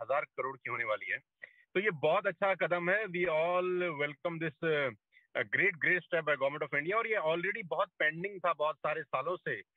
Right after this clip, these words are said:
और ये नहीं होने की वजह से जो अच्छा व्यक्ति है, जो अच्छे तरीके से business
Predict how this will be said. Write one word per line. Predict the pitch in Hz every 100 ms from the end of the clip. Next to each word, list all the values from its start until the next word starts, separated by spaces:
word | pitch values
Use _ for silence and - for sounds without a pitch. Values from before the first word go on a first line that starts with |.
| _ _ 135
और | 165 196
ये | 202 214 214
नहीं | 190 202 240
होने | 202 202 208
की | 214
वजह | 185 180
से | 175 220
जो | 233
अच्छा | - 160 - - 247
व्यक्ति | 240 185 - 185
है, | 165
जो | 185
अच्छे | 190 165 -
तरीके | 233 196 185 220
से | 196
business | 185 165